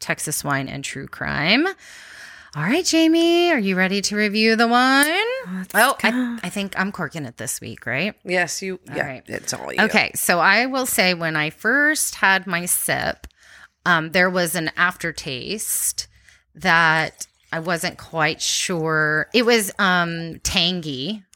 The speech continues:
Speaker 1: I w-, I'm gonna use the word ta-, what's
Speaker 2: Tang-,
Speaker 1: the
Speaker 2: tangy.
Speaker 1: Tangy?
Speaker 2: <laughs>
Speaker 1: Tangy?
Speaker 2: Yeah.
Speaker 1: Um, tangy and cherry. Cherry tang.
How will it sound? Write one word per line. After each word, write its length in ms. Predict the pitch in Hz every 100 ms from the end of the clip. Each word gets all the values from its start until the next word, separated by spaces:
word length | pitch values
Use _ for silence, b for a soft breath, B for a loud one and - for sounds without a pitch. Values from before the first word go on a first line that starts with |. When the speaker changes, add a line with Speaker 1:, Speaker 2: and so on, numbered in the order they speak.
| _
Speaker 1:
I 40 |
w-, 120 | 165 160
I'm 100 | 165
gonna 140 | 160 160
use 120 | 151
the 80 | 151
word 180 | 139 -
ta-, 120 | - -
what's 200 | 175 262
Speaker 2:
Tang-, 260 | 208 226
Speaker 1:
the 120 | - -
Speaker 2:
tangy. 560 | 226 208 214 170 185
Speaker 1:
Tangy? 580 | 185 269 208 208 233 262
Speaker 2:
<laughs> 300 | 311 - -
Speaker 1:
Tangy? 580 | - 202 196 220 262 330 B B B B B
Speaker 2:
Yeah. 380 | - 196 190 190
Speaker 1:
Um, 140 | 190 -
tangy 560 | - 220 226 233 240 -
and 180 | 196
cherry. 380 | 180 - 170 143
Cherry 400 | - - 247 262
tang. 460 | 262 226 165 135 117